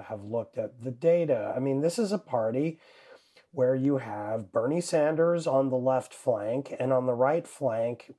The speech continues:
uh, Mike Bloomberg, who's effectively a liberal Republican. I said something like that a couple of the podcasts ago.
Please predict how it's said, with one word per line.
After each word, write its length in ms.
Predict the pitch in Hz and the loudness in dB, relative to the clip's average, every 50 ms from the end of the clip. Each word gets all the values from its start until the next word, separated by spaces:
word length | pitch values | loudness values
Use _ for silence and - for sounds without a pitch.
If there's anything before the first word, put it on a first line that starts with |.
| _ _ - 143 | _ _ -8 -2
uh, 360 | 135 131 127 123 123 123 123 120 | 0 0 0 2 2 0 0 -2
Mike 340 | 120 117 123 139 147 - - | -2 -2 -2 -2 -2 -4 -4
Bloomberg, 720 | 127 131 156 180 190 180 147 123 123 123 135 156 165 139 | 0 2 2 2 2 0 0 0 2 2 2 0 0 -2
who's 220 | - 147 135 151 | -6 -4 -2 -2
effectively 560 | 147 - - 160 151 - - 143 127 135 139 | -4 0 0 -2 0 0 -4 -4 -2 -2 -2
a 80 | 139 135 | -2 -2
liberal 340 | 120 117 117 113 120 117 117 | -2 -2 -4 -2 -2 -4 0
Republican. 640 | 127 127 131 - 165 151 139 131 - - - 98 | 0 -2 0 0 -2 0 0 -2 -4 -6 -14 -12
I 100 | 98 - | -8 -10
said 260 | 113 - - 131 123 | -8 -2 -2 -2 -2
something 280 | - 131 113 107 113 107 | 0 -4 -6 -6 -6 -6
like 220 | 104 110 104 - | -6 -6 -8 -8
that 200 | - 107 110 107 | -8 -8 -8 -8
a 80 | 110 104 | -10 -10
couple 380 | - - - 107 - 107 110 107 | -14 -10 -12 -10 -8 -6 -6 -6
of 140 | 98 95 | -6 -8
the 100 | - 110 | -14 -16
podcasts 680 | 90 _ - 127 131 127 - - 120 98 - - - - | -16 _ -6 -6 -6 -6 -8 -14 -16 -16 -16 -18 -14 -12
ago. 640 | 120 104 127 156 190 180 131 113 107 104 107 - | -10 -2 0 0 2 2 0 0 0 -2 -4 -6